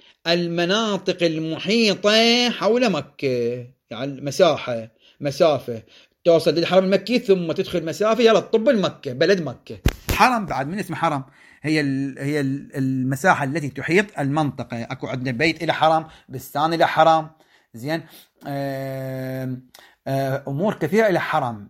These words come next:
زين. نعم، لدخول الحرم المكي ولدخول مكة، طبعًا هناك أكو علامات موجودة. الآن أنت في الحرم المكي، الآن أنت دخلت مكة. ثلاثة، ولدخول الكعبة، بعد الكعبة واضحة، بيت الله.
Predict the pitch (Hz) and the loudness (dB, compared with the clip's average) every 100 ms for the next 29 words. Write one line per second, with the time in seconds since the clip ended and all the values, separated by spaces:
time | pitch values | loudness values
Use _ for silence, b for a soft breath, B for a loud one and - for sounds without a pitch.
0 | - 110 127 175 180 _ B B B B | -18 -12 -8 -8 -10 _ B B B B
1 | B B 151 131 139 147 151 190 175 - | B B 2 2 2 2 2 4 4 4
2 | 180 180 185 180 220 214 - _ 139 139 | 4 4 0 0 -2 -2 -6 _ -4 -2
3 | 135 135 180 185 185 180 - 214 196 - | -2 -2 0 2 0 0 2 2 0 -4
4 | 131 139 165 143 131 131 127 156 127 120 | -2 0 0 0 -2 0 0 0 0 -2
5 | 135 113 95 - _ - 123 143 156 151 | -2 -4 -6 -16 _ -8 -6 -4 -2 -2
6 | 135 131 151 143 143 113 101 - B B | -2 0 0 0 -2 -6 -12 -14 B B
7 | 131 143 156 147 135 160 151 156 131 - | -4 -2 -2 0 0 0 -2 -2 -4 -8
8 | 98 - B B B 147 196 214 143 127 | -14 -16 B B B 0 6 6 6 2
9 | 120 156 156 156 202 196 - - 143 131 | -6 -2 0 0 0 2 2 4 4 2
10 | 104 - _ _ _ _ _ 123 110 120 | -6 -14 _ _ _ _ _ -12 -10 -8
11 | 131 127 101 107 101 _ 117 107 90 | -6 -6 -8 -12 -16 _ -14 -12 -14